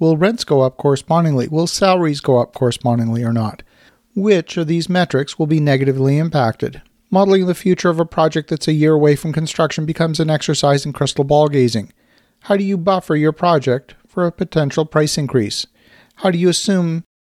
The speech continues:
whether rents will go up or not? In an inflationary environment, we know that over the long term, the benefit goes to the equity holder. We know that rents and salaries and groceries and fuel, they will all go up in price. But it won't be a nice, orderly straight line.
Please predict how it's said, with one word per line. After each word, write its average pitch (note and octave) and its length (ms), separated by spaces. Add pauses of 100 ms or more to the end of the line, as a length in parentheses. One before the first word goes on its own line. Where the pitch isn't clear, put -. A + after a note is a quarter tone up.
(140)
whether D#3+ 240
rents E3 320
will D#3 120
go D#3 120
up D3 180
or D3+ 80
not? D#3 380 (320)
In F3+ 160
an F3 140
inflationary F3+ 540
environment, B2+ 500
we F#3+ 80
know F3+ 160
that E3+ 140
over E3 180
the D#3+ 80
long E3 240
term, D#3 220
the D#3 80
benefit D3+ 340
goes C#3 220
to - 80
the D3 120
equity D#3 280
holder. B2 400 (480)
We E3+ 80
know D#3+ 120
that D#3+ 200
rents D#3 400
and C3+ 100
salaries D3 560
and C3+ 100
groceries C#3+ 560
and C#3 140
fuel, D3 220
they C#3 120
will D3 220
all E3+ 260
go D#3 200
up D3 120
in D3 120
price. D3+ 460 (500)
But G3 100
it G#3 100
won't G3+ 300
be F#3 80
a E3+ 80
nice, D#3+ 400
orderly C#3+ 420
straight C3+ 300
line. B2+ 460